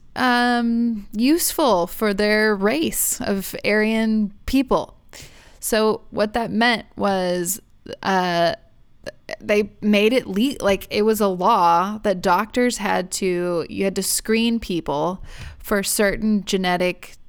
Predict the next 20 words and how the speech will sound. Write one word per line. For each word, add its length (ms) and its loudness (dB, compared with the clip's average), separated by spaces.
diseases, 960 -2
quote 200 2
unquote 360 0
diseases, 640 -4
even 240 -8
though 460 -4
off, 320 -4
many 260 -2
of 140 -4
them 160 -2
were 120 -2
not 220 -4
genetic 480 -4
at 80 -4
all. 240 0
So 220 0
this 240 0
included 500 0
things 300 -4
like 320 -4